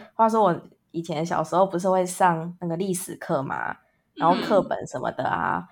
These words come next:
Speaker 1: 我在看这一段的时候，都有觉得那些从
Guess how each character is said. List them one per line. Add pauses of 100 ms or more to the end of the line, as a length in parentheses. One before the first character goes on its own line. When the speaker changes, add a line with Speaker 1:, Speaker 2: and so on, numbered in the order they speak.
(260)
Speaker 1:
我
在
看
这
一
段
的
时
候，
都
有
觉
得
那
些 (460)
从